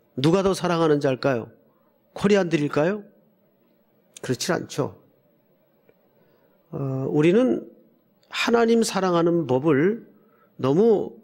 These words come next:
단선적으로 배웠어요. 근데 하나님을 사랑하는 방법은 굉장히 다양한데,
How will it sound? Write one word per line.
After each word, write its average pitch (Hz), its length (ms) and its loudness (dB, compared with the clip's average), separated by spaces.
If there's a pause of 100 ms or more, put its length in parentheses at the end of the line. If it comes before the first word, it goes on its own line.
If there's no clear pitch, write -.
(320)
단선적으로 190 840 2
배웠어요. 101 720 -6 (2250)
근데 143 180 -4
하나님을 233 600 2
사랑하는 170 520 0
방법은 135 720 0 (440)
굉장히 180 540 2
다양한데, 131 880 -2